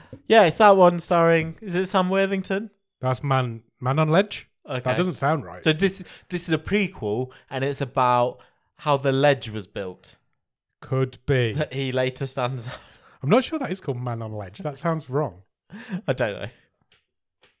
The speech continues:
Speaker 2: You'll have to
Speaker 1: <laughs>
Speaker 2: look
Speaker 1: You
Speaker 2: it
Speaker 1: have
Speaker 2: up
Speaker 1: to
Speaker 2: now.
Speaker 1: Google that now. Is it? It might not even be Sam Worthington. I might have just totally made a film
Speaker 2: Man on
Speaker 1: up.
Speaker 2: a Ledge, Sam Worthington,
Speaker 1: Oh, there you go.
Speaker 2: two thousand and twelve.
Speaker 1: <laughs>
Speaker 2: No, this is not that.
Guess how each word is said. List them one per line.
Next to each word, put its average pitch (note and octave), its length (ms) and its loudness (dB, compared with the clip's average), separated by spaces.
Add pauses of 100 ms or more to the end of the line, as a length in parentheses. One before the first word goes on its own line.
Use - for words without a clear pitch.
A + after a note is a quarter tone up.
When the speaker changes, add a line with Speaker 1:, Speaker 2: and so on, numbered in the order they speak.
(400)
Speaker 2:
You'll C3+ 120 -8
have D#3+ 100 -4
to - 100 -6
Speaker 1:
<laughs> - 20 -2
Speaker 2:
look C3+ 120 -2
Speaker 1:
You E3+ 60 -4
Speaker 2:
it - 60 -2
Speaker 1:
have B2 60 -2
Speaker 2:
up A2 60 -8
Speaker 1:
to D3+ 60 -8
Speaker 2:
now. - 40 -12
Speaker 1:
Google D3+ 420 -2
that B2+ 260 -8
now. A#2 180 -20 (800)
Is G#3+ 160 -2
it? F3+ 120 0
It D3+ 80 -6
might D3 220 0
not A2+ 80 -6
even A2 140 -14
be A2 80 -12
Sam G#2+ 240 -8
Worthington. G#2+ 400 -8
I - 20 -8
might C#3 260 -4
have B2 100 -16
just B2 180 -16
totally A#2 480 -10
made A2 260 -10
a G#2 60 -10
film D#3 180 -4
Speaker 2:
Man D3 100 0
on D3+ 120 2
Speaker 1:
up. D#3+ 80 4
Speaker 2:
a F3 40 2
Ledge, G#3 240 2
Sam C3+ 220 -2
Worthington, F3+ 420 0
Speaker 1:
Oh, - 20 -2
there C3+ 160 2
you D#3 40 -4
go. C#3 80 0
Speaker 2:
two C3+ 40 2
thousand C3+ 180 -2
and C#3 80 -6
twelve. D#3 400 -4 (100)
Speaker 1:
<laughs> C3+ 120 -12 (360)
Speaker 2:
No, C3+ 160 0
this D3+ 220 -2
is D3+ 100 -6
not D#3 260 0
that. A2 240 -6